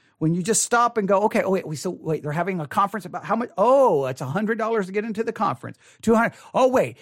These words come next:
it's nineteen ninety-five for the book. It's twenty-four ninety-five for the D V D.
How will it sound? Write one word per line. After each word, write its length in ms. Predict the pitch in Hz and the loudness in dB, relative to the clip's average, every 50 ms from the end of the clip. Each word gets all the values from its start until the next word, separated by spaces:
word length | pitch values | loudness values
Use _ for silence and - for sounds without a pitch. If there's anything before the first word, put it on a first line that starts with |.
| _ _ | _ _
it's 220 | 170 160 - - | -6 -6 -4 -2
nineteen 420 | 170 185 190 233 226 - 233 254 240 | -2 0 0 0 -2 -2 -2 0 0
ninety-five 540 | 233 254 254 262 214 - 247 240 262 247 | 0 0 0 -2 0 0 0 0 0 0
for 100 | - 254 | 0 0
the 120 | 262 262 254 | 2 2 2
book. 340 | 214 190 - - - - - | 2 0 -2 -2 -4 -6 -4
It's 220 | - 180 - - - | -4 -2 -2 -4 -6
twenty-four 520 | - - 208 233 262 214 - 247 240 254 | -6 -4 -4 -2 -4 -2 2 2 2 4
ninety-five 520 | 247 247 240 254 247 - 247 247 247 247 247 | 2 2 2 0 0 0 0 0 0 0 -2
for 100 | 254 262 | -4 -6
the 120 | 254 254 | -6 -6
D 180 | 226 254 254 254 | -4 -4 -4 -4
V 240 | 226 254 262 262 | -4 -4 -4 -4
D. 300 | 226 247 220 151 110 - | -4 -4 -4 -4 -6 -8